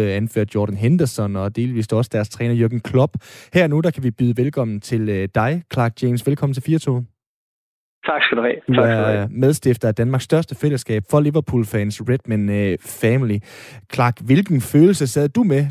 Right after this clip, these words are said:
Speaker 1: da du så, øh, Liverpool spille et et mod, øh, Leeds forleden dag, hvor, øh, Leeds, de var iført trøjer med "Football is for the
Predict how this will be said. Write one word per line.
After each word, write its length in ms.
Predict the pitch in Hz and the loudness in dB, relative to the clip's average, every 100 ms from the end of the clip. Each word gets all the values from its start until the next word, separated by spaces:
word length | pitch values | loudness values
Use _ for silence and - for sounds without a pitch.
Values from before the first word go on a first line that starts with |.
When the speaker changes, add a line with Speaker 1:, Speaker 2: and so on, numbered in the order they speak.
| - | -4
Speaker 1:
da 60 | |
du 120 | 123 | -4
så, 320 | 147 - 156 123 | -2 2 4 4
øh, 300 | 110 110 113 | 2 2 2
Liverpool 380 | 139 147 123 | 0 0 -2
spille 260 | 113 127 127 | -4 0 2
et 60 | 156 | 4
et 160 | 147 | 2
mod, 280 | 147 143 139 113 | 4 6 6 6
øh, 240 | 107 107 | 4 2
Leeds 480 | - 123 147 180 - - | -2 -2 0 -2 -2 0
forleden 320 | 127 170 117 | 4 4 2
dag, 260 | 127 139 - | 0 0 -2
hvor, 260 | 117 127 113 | 2 4 4
øh, 120 | 110 | 2
Leeds, 220 | 127 156 | -2 -4
de 120 | - 147 | 0 2
var 120 | 127 | 2
iført 340 | 143 143 113 107 | 0 0 -2 -2
trøjer 320 | - 117 143 | 0 2 2
med 280 | 123 110 113 | 2 0 0
"Football 440 | - 180 - 107 | 0 0 -2 -6
is 140 | 104 - | -6 -4
for 120 | |
the 80 | 123 | -4